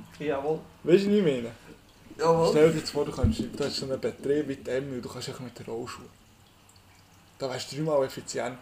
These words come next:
Speaker 2: Es hat vielleicht ein bisschen mühsam beim Löpfen und so, aber
Speaker 1: Ah, im Betrieb? Weißt du, da, da mach ich dann schon
Speaker 2: <laughs>
Speaker 1: im Indoor, so im Haus Rollschuh fahren, kein Problem.
Speaker 2: Der Service auf Rollschuh.
Speaker 1: Da bin ich ja schnell. Ja, safe. Das würde sogar ich machen.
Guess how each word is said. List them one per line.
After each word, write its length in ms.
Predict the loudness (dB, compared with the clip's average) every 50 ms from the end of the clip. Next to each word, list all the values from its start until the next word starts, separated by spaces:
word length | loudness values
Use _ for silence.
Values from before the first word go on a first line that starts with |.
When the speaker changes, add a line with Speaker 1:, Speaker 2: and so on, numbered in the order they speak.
| -16 -18 -18 -18 -14 -12 -8
Speaker 2:
Es 100 | -6 -6
hat 100 | -6 -6 -4 -2
vielleicht 240 | 0 0 0 0
ein 80 | -2 -8
bisschen 160 | -8 -6 -4 -4
mühsam 300 | -2 0 2 0 0 0
beim 200 | -6 -6 -6 -6
Löpfen 300 | -6 -6 -8 -10 -10 -10
und 60 | -8
so, 120 | -6 -6 -6
aber 140 | -6 -8 -12 -14 -18 -16 -14 -14 -14 -14 -18 -20 -20 -18 -2 4 6
Speaker 1:
Ah, 120 | 8 8 8
im 220 | 6 2 2 4 2
Betrieb? 540 | 0 0 0 -2 0 0 0 0 -2 -4 -10 -18 -20 -20 -18 -14 -6 0
Weißt 240 | 2 2 2 2 -2
du, 40 | -4 -4 -2
da, 120 | -4 -4 -4 -6 -8 _
da 120 | 2 4 6
mach 240 | 6 4 2 0
ich 60 | -6 -6
dann 200 | -4 0 2 4
schon 600 | 8 8 8 8 8 6 6 6 6 6 6 4 2 0
Speaker 2:
<laughs> 80 | 0
Speaker 1:
im 340 | 4 4 6 6 4 2 0 0
Indoor, 580 | 2 2 2 2 0 2 4 6 6 6 6 4
so 220 | 2 4 6 6
im 180 | 6 4 6 6
Haus 460 | 6 6 6 6 6 6 4 4 6
Rollschuh 400 | 8 8 8 8 4 4 0 0
fahren, 400 | 2 6 6 8 8 8 6 2 0 -6 -6
kein 160 | -4 -2 -2 -2 -2 -4 -4
Problem. 560 | -6 -4 0 0 0 2 0 -2 -4 -8 -12 -20 -20 -20 -20 -20 -20 -20 -12 -4 -2
Speaker 2:
Der 80 | 0
Service 480 | 6 8 10 10 10 10 8 2 2 0
auf 160 | 0 4 6
Rollschuh. 420 | 6 8 8 6 4 0 -6 -6 -2 0
Speaker 1:
Da 80 | 0
bin 200 | 2 2 2 4 6
ich 40 | 6
ja 80 | 6 6
schnell. 320 | 10 12 12 12 12 10 0 -4 -6 -10 -12 -14 -14 -14 -16 -14 -8 0
Ja, 140 | 6 6 6
safe. 380 | 6 6 2 0 0 0 -2 -6 -8 -10 -10
Das 180 | -8 -8 -4 0
würde 160 | 0 0 2
sogar 300 | 2 4 6 6 6 6
ich 180 | 4 0 -4 -2
machen. 380 | -2 -2 -2 -4 -6 -12 -12